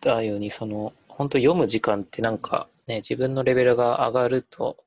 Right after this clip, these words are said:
Speaker 1: 短くなってくるっていうのもあるんで、
Speaker 2: うん。
Speaker 1: まあ、それも楽しいですよね。あの、
Speaker 2: はい。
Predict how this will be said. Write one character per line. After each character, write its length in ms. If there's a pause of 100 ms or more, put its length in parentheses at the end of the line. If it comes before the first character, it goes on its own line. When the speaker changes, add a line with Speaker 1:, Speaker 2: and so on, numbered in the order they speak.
(220)
Speaker 1:
短 360
く 80
な 100
っ 100
て 120
く 120
る 240
っ 40
て 100
い 20
う 40
の 80
も 160
あ 40
る 120
ん 60 (100)
で、 240 (280)
Speaker 2:
う 40
ん。 280 (280)
Speaker 1:
ま 80
あ、 20
そ 100
れ 60
も 100
楽 200
し 100
い 40
で 40
す 160
よ 80
ね。 240
あ 80
の、 160
Speaker 2:
は 140
い。 100